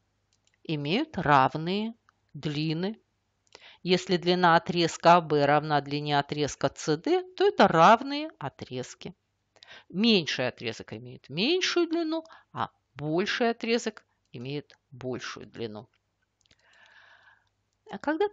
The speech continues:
точка делит отрезок на два отрезка, то длина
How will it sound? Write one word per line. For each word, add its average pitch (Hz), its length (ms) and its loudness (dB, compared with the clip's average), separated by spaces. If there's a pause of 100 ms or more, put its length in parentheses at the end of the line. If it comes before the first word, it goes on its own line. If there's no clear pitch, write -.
(100)
точка 202 440 -6
делит 262 380 -4
отрезок 208 680 -2
на 190 280 -2 (160)
два 240 580 -4
отрезка, - 880 -10 (800)
то 233 400 0
длина 190 760 2